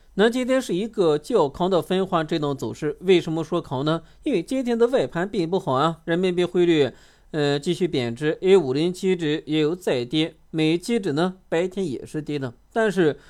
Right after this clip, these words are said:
呃，这些干扰却只影响到了咱们的指数，那个股层面并没怎么受影响，今天反而是走了一个普涨。咱直接看数据吧，呃，今天两市个股赚钱效应是达到了百分之七十七点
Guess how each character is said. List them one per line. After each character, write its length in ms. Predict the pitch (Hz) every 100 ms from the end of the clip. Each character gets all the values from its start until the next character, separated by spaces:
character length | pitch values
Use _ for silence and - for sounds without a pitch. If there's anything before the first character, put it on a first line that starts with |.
| - _ -
呃， 240 | 165 165
这 200 | 180 214
些 140 | 208
干 220 | 202 220 185
扰 180 | 156
却 160 | - 190
只 220 | 190 139
影 200 | 139 202
响 240 | 196 160 170
到 120 | 170
了 180 | 127 -
咱 240 | 127 113
们 200 | 120 151
的 100 | 151
指 340 | 139 143 131 131
数， 320 | 214 190 -
那 140 | 151 175
个 240 | 311 254
股 160 | 143 123
层 180 | 180 208
面 160 | 170
并 160 | 190 180
没 100 | 175
怎 160 | 151
么 120 | 127 147
受 160 | 156
影 120 | 135
响， 300 | 143 123 127 - _
今 160 | - 165
天 80 | 196
反 220 | 196 107
而 80 | 147
是 140 | 160
走 200 | - -
了 60 | 127
一 80 |
个 100 | 127
普 240 | 113 - 135
涨。 160 | 113 - _ _
咱 200 | 180 208
直 120 | 226
接 100 | 214
看 180 | 220 208
数 220 | - 185
据 160 | 151
吧， 220 | 131 113 - _ _ _ - -
呃， 260 | 175 170 180
今 160 | 277
天 140 | 254 254
两 240 | 151 143
市 200 | - 233
个 240 | 208 247 151
股 220 | 185 202
赚 300 | 202 208 165
钱 180 | 190 185
效 160 | 208
应 100 | 165
是 140 | 135 139
达 300 | 135 131 180
到 180 | 196
了 140 | 165 131
百 280 | - 117 113
分 200 | 160 160
之 100 | 160
七 300 | - 220 190
十 160 | 202
七 240 | 180 - 196
点 200 | 131